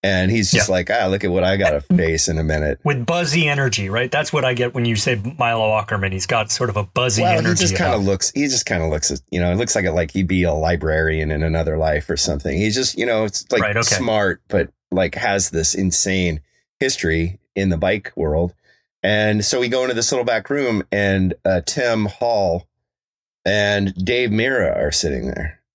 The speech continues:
Speaker 1: And I'm just, and
Speaker 2: Oh,
Speaker 1: Steve
Speaker 2: yeah.
Speaker 1: introduces me to them. And of course, Tim Hall is like, he's fucking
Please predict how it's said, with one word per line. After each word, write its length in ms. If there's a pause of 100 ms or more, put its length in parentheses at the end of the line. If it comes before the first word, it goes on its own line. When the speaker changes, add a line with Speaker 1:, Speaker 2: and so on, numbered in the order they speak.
(120)
Speaker 1:
And 260
I'm 140
just, 320
and 240 (280)
Speaker 2:
Oh, 60
Speaker 1:
Steve 180
Speaker 2:
yeah. 60
Speaker 1:
introduces 540
me 120
to 100
them. 300
And 240
of 140
course, 220
Tim 260
Hall 360
is 220 (580)
like, 160
he's 220
fucking 580